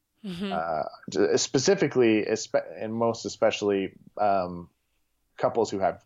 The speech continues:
Speaker 2: kids and can't really afford a babysitter.
Speaker 1: Yeah.
Speaker 2: So, um, yeah, we would curate,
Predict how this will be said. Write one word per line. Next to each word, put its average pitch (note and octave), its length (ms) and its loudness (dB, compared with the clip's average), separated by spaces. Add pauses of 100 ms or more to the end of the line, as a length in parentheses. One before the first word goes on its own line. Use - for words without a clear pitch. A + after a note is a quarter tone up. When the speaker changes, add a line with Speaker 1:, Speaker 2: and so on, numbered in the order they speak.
Speaker 2:
kids G2 360 -2
and F#2 160 -10
can't D#2 180 -4
really F2+ 140 0
afford F#2 200 0
a F2 40 -2
babysitter. G#2 600 -2 (680)
Speaker 1:
Yeah. F3 260 -12
Speaker 2:
So, F#2+ 720 2
um, F2 520 -2
yeah, A#2+ 180 4
we G#2+ 140 6
would G2+ 180 4
curate, A2+ 680 4